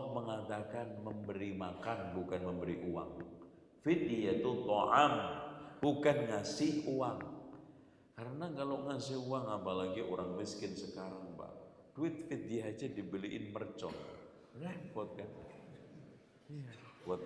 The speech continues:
anaknya. Coba, kalau sekarang, subhanallah, ini hikmah Islam. Ini kadang-kadang, maaf, lebih parah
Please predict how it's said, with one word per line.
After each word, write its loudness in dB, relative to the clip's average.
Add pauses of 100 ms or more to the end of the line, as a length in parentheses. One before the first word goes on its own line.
anaknya. -4 (560)
Coba, 2 (640)
kalau -2
sekarang, -2
subhanallah, -2
ini -2
hikmah -6
Islam. -8 (720)
Ini -12
kadang-kadang, -2 (400)
maaf, 0
lebih -2
parah -2